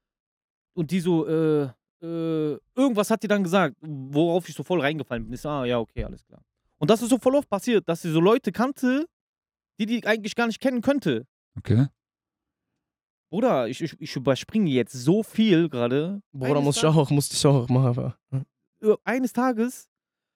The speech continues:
Speaker 1: kommt diese Person in mein Leben, mit der ich geschrieben hab, äh, also mit der ich achte, neunte, fünfte, sechste zusammen war, die jetzt Kinder und so hat.
Speaker 2: Mhm.
Speaker 1: Die schreibt mir und ich bin Pizzeria am Arbeiten, Bruder. Ich mach Ausbildung, nebenbei Wochenende geh ich Pizza backen.
Speaker 2: Mhm.
Speaker 1: Neben mir ist Evrim, ist neben mir.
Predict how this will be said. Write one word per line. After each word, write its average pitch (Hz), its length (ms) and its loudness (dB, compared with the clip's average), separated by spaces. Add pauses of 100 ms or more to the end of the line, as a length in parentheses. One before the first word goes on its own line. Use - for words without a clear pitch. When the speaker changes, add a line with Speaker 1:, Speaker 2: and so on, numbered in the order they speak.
(200)
Speaker 1:
kommt 220 260 0
diese 165 220 0
Person 220 560 0 (560)
in 156 80 -16
mein 165 180 -6
Leben, 208 320 2
mit 170 140 4
der 175 140 4
ich - 180 0
geschrieben 160 420 0
hab, 113 120 0 (260)
äh, 123 140 -8
also 135 180 -2
mit 139 100 -2
der 143 100 6
ich - 80 -10 (120)
achte, 135 220 -12
neunte, 127 540 -2
fünfte, 143 280 -8
sechste 135 300 0
zusammen 127 300 -2
war, 123 80 4
die 117 100 -2
jetzt 120 160 0
Kinder 123 200 -2
und 107 100 -4
so 101 120 -12
hat. 110 60 -18 (120)
Speaker 2:
Mhm. 104 420 2 (560)
Speaker 1:
Die 143 60 -8
schreibt 226 300 -2
mir 233 200 2
und 202 120 2
ich 240 160 0
bin 277 220 2
Pizzeria 247 460 0
am 233 100 0
Arbeiten, 214 340 2
Bruder. 120 260 -2
Ich 139 120 -6
mach 180 140 2
Ausbildung, 262 480 0
nebenbei 240 400 4
Wochenende 233 340 2
geh 190 80 2
ich - 80 -8
Pizza - 240 -4
backen. 123 240 -8 (600)
Speaker 2:
Mhm. 110 120 2
Speaker 1:
Neben 107 200 2
mir 233 120 0
ist 214 120 -8
Evrim, 214 300 4
ist 175 100 -4
neben 190 180 4
mir. 113 180 0